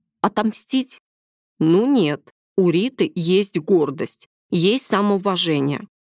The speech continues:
Унижаться Рита не будет. Может, дети и родители будут пытаться усовестить Андрея. Но стоит ли? Да и опять, зачем? Рита глубоко вздохнула.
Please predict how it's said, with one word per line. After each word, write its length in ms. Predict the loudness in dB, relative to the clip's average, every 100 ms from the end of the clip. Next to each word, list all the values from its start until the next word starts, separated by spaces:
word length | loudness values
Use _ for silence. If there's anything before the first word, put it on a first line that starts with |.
| -2
Унижаться 560 | 0 2 0 -4 -2 -4
Рита 340 | -4 -8 -4
не 180 | 0 2
будет. 400 | 2 -2 -6 -10 _ _ _ _ _ 0
Может, 300 | 0 2 0
дети 260 | 0 2
и 60 | 2
родители 480 | 2 2 0 2 0
будут 320 | 0 -2 -2
пытаться 480 | -2 -2 -4 0 -2
усовестить 720 | 0 0 0 -2 -4 -4 -2
Андрея. 600 | 0 0 0 0 -2 -6 -14 _ _
Но 120 | -2
стоит 480 | 0 0 2 0 -2
ли? 160 | -10 -12 _ _ -6
Да 160 | -2
и 60 | 0
опять, 480 | -2 -2 -4 -6 -10
зачем? 480 | -6 -4 -4 -6 -8 _ _ _ _ _ _ _ _ _ 0
Рита 320 | 2 2 0
глубоко 460 | 0 0 0 -2
вздохнула. 760 | -2 -2 -4 -2 0 0 -4